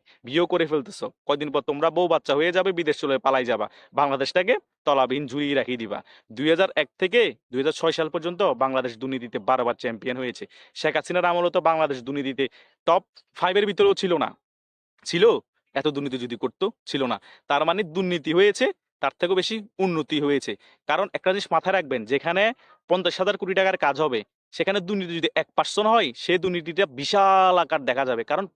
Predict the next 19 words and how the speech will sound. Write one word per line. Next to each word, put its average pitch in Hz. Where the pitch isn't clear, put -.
কাজ 170
তো 190
পঞ্চাশ 170
হাজার 196
কোটি 156
টাকা, 131
সেখানে 151
এক 196
পার্সেন্ট 170
দুর্নীতি 175
হইলে 185
আপনার 185
পাঁচ 160
দশ 139
কোটি 135
টাকার 151
দুর্নীতি 135
হয়ে 127
যাচ্ছে, -